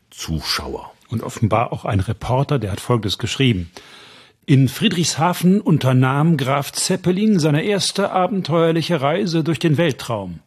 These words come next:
Speaker 2: Durch den Weltraum?
Speaker 1: Ja, es war ein englischer Reporter, der schrieb mit Space. Ich hab das mal mit Weltraum <laughs> übersetzt. Also durch den, durch den Raum,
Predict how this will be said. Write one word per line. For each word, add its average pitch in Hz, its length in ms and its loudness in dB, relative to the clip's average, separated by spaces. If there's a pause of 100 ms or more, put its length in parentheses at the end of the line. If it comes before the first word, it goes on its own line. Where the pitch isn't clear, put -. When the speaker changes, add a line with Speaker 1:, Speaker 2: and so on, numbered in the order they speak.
(380)
Speaker 2:
Durch - 140 -4
den 90 120 -4
Weltraum? 190 360 2
Speaker 1:
Ja, 117 120 2
es 85 80 -2
war 95 80 2
ein 98 60 0
englischer 98 420 2
Reporter, 90 580 -2
der 76 200 0
schrieb - 340 -4 (200)
mit 90 420 2
Space. - 560 0
Ich - 120 -10
hab - 100 -6
das 76 140 -6
mal 69 120 -2
mit 73 200 -2
Weltraum 87 600 -2
<laughs> - 20 0
übersetzt. - 760 -6 (920)
Also - 180 -6
durch 113 220 4
den, 85 300 2
durch 98 180 0
den 90 160 2
Raum, 71 440 -2